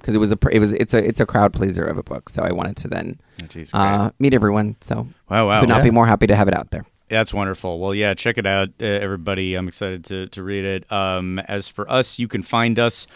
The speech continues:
Speaker 2: on th-, the ghost of Twitter, now known as X. You can find <laughs> Oncast the Fright merch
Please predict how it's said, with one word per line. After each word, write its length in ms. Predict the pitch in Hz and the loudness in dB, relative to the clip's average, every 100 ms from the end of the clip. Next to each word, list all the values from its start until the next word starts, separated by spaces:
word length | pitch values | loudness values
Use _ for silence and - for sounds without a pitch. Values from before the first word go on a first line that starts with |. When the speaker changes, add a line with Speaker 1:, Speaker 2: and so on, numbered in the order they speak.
| - - | -20 -10
Speaker 2:
on 420 | - 110 113 95 85 | -4 -2 -2 -4 -10
th-, 120 | - 120 | -12 -2
the 200 | 127 123 | 0 0
ghost 580 | 78 110 160 127 - 135 | 0 2 2 2 2 2
of 180 | 107 | 2
Twitter, 600 | - - 147 151 110 92 | -2 2 4 6 4 2
now 260 | 90 117 127 | 2 4 4
known 300 | 127 123 131 | 4 4 4
as 160 | 113 - | 2 2
X. 520 | 120 123 - - - - - - | 2 2 -2 -6 -6 -10 -6 0
You 120 | 131 | 2
can 180 | 160 123 | 2 0
find 360 | - - 175 | 0 -2 0
<laughs> 20 | 131 | 2
Oncast 600 | 135 165 151 135 - 117 | 2 2 2 2 0 -4
the 80 | |
Fright 420 | 127 - 139 156 - | -4 2 4 4 4
merch 440 | 180 151 110 - | 4 4 0 -8